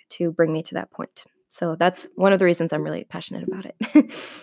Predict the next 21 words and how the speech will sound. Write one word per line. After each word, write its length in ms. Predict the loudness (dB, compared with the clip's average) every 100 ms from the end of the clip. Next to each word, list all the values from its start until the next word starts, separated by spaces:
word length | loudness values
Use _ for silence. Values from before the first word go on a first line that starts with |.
| -20 -20 -20 -20 -6 4
Um, 160 | 6
and 140 | 8 8
then 320 | 8 6 4
after 300 | 2 2 4
that, 560 | 6 6 4 0 -10 -12 -10
um, 440 | -4 -2 -2 -4 -4
I 300 | -2 -2 -2
graduated 380 | -4 0 0 0
high 120 | -2
school 260 | 0 4 6
and 120 | 6
I 240 | 4 2 -4 _ _ _
came 180 | 2 4
to 100 | 4
college 560 | 4 4 4 4 0 -4
and 160 | -2
I 280 | 0 2 0
joined 260 | 0 0 0
the 80 | 0
worship 300 | -2 -4 -4
team 240 | 2 2